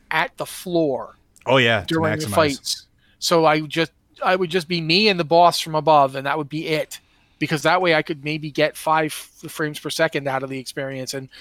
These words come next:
Speaker 1: I could see him moving, so I would know to be able to move. That was common for people to do. Because,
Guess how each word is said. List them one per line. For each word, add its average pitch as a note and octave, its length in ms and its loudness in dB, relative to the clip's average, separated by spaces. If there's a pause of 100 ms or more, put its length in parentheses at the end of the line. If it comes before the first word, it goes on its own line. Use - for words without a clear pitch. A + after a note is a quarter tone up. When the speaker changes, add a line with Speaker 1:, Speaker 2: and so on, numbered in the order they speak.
(180)
Speaker 1:
I E3 120 0
could D3+ 280 -6
see F3+ 360 -2
him D3 240 -2
moving, C#3 540 -6
so C#3+ 180 -6
I C#3 100 2
would C#3 160 -6
know C#3+ 300 -2
to C#3+ 120 -12
be C#3 200 -4
able B2+ 160 -8
to C3 100 -16
move. B2+ 340 -16 (200)
That C#3+ 220 2
was C#3+ 600 -6 (340)
common D#3+ 680 2
for C#3 160 -8
people C#3 300 -8
to C3+ 120 -12
do. A2+ 300 -18 (160)
Because, D3 400 -2